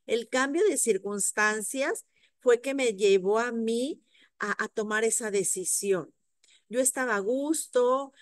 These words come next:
hacía Mary Kay cuando me llamaba la atención, cuando yo deseaba un reto, un regalo, pero alguna circunstancia ya,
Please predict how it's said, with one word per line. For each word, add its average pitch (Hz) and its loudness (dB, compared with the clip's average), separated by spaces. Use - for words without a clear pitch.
hacía 254 0
Mary 247 -2
Kay 226 2
cuando 247 -4
me 233 -4
llamaba 202 -2
la 220 0
atención, 214 -2
cuando 269 0
yo 254 6
deseaba 220 2
un 175 -6
reto, 226 0
un 247 -4
regalo, 202 -2
pero 233 4
alguna 269 -4
circunstancia 254 -4
ya, 247 -2